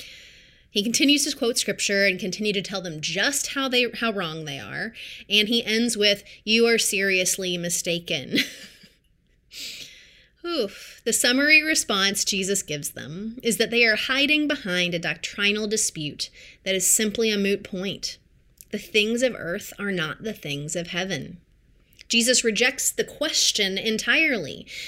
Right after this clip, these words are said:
because he rejects the idea that the human institutions, the very ones that they are choosing to create smoke and mirrors about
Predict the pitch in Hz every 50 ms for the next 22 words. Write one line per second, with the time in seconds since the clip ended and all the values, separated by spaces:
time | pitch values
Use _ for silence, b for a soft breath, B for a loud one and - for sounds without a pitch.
0 | B - 262 226 - 262 - 262 247 247 254 233 269 269 262 269 - - 269 247
1 | 240 233 226 202 220 226 233 233 233 220 196 214 202 190 214 214 - - 269 285
2 | 294 311 294 - - 233 214 - - 202 - - 220 208 - - 147 127 - -
3 | - 214 202 220 220 262 320 339 339 294 277 269 262 262 247 240 233 196 - 196
4 | 226 254 330 349 330 262 - - - - 330 339 349 349 370 339 320 311 285 -
5 | - 277 269 262 254 254 - - 240 233 233 233 233 202 190 196 214 240 254 240
6 | 208 190 185 185 175 175 151 139 160 - -